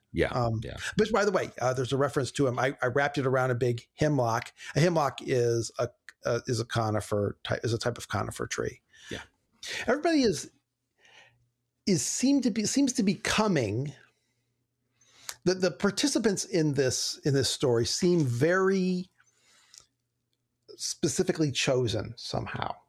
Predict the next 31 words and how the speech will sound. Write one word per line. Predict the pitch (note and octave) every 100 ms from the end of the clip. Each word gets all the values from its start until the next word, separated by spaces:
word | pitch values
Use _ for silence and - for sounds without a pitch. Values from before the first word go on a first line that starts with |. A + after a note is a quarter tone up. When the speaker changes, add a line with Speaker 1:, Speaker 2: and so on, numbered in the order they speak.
| _ _
Speaker 1:
Mm-hmm. | A2+ A#2 A2+ A#2 -
Speaker 2:
as | D#3+ D3
if | D#3+ D3+ - - - -
they | C#3+ E3
mean | D#3 F3 F#3+
something | - F3 C3 C#3+ C3+
in | - A#2
Wolf's | G#2+ A2 - G#2+
mind. | F#2 G2 - - - - _ _ _ _
Speaker 1:
Yeah. | - C2 - B2
Speaker 2:
But | D3+ C3 B2 - - _ _ _ _ _ - -
I'll | C#3 C3+
be | C#3
honest, | C#3 D#3+ -
I, | B2
I, | A2+
I | - - - _ -
was | C3+ D#3+
not | C#3+ C3 -
<laughs> |
able | C4 F3
to | D3
pick | C3+ F3 D#3
up | C#3
that, | B2+ C3 - - - -
what | E3+ -
that | C3+ -
meaning | C3+ C3+ B2 G#2+ - - - - - -
might | A2+ A#2 A#2+ -
have | - A2+ -
been. | A#2 G2 F#2